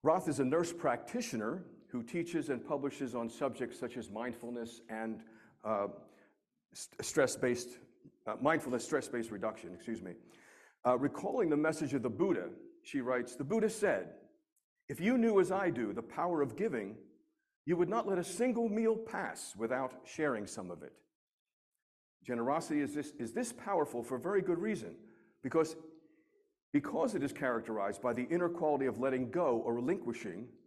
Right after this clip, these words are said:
it reverses the forces that create suffering. It is a profound antidote to the strong habits of clinging, grasping, guarding, and attachment that lead to so much pain and suffering.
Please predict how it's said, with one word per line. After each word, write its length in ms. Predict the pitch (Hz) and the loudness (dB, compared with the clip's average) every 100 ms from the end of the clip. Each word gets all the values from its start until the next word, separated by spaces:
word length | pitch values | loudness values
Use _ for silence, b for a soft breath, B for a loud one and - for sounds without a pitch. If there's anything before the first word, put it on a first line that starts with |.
| _ - | _ -2
it 140 | 143 | 0
reverses 520 | 139 123 190 226 170 - | 0 4 2 2 -2 -4
the 80 | |
forces 480 | 151 131 131 170 165 | -4 0 0 0 -2
that 140 | 139 135 | -2 -2
create 500 | 113 104 117 - - | -4 -2 -4 -8 -8
suffering. 460 | 202 - 117 80 - - _ _ _ _ _ _ _ _ _ _ 160 | -6 -4 -6 -6 -12 -20 _ _ _ _ _ _ _ _ _ _ 0
It 80 | |
is 120 | 151 160 | 2 2
a 60 | |
profound 600 | - 147 - 185 208 - - | 0 -2 -2 0 0 0 -2
antidote 640 | 190 196 104 101 78 - - b b b b | -2 -2 -4 -4 -6 -12 -20 b b b b
to 80 | 135 | -4
the 80 | 123 | -4
strong 420 | - 156 160 175 | -2 2 4 2
habits 460 | - 165 160 120 110 | 2 0 0 -2 -6
of 140 | 95 | -8
clinging, 520 | - 190 170 113 90 | -2 2 4 2 -2
grasping, 680 | - 135 151 - - 90 73 - _ _ _ _ | -2 0 -2 -4 -8 -10 -10 -18 _ _ _ _
guarding, 520 | 151 156 165 113 80 85 | 2 4 6 2 -4 -6
and 120 | 107 | -8
attachment 640 | 110 - 190 196 117 90 - B B B | -6 -2 -2 -2 -6 -6 -10 B B B
that 200 | 117 98 | 0 2
lead 360 | 170 120 113 | 2 2 -2
to 260 | - 113 101 | -6 -6 -6
so 260 | - 151 139 | -4 -2 0
much 280 | 123 - | -2 -6
pain 360 | - 135 101 90 87 | -8 -6 -6 -10 -14
and 180 | 104 98 | -12 -12
suffering. 520 | - 117 - 85 78 | -10 -10 -8 -12 -14